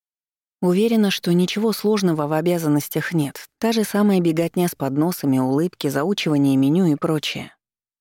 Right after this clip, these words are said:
Да? Вера опять оглядывает меня от волос, собранных в демократичный хвостик, до кед,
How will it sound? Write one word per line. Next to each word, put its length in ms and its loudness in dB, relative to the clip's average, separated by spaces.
Да? 380 2
Вера 340 0
опять 260 -2
оглядывает 500 0
меня 320 2
от 100 -6
волос, 300 -4
собранных 500 0
в 80 0
демократичный 760 -2
хвостик, 560 -8
до 160 -2
кед, 420 -12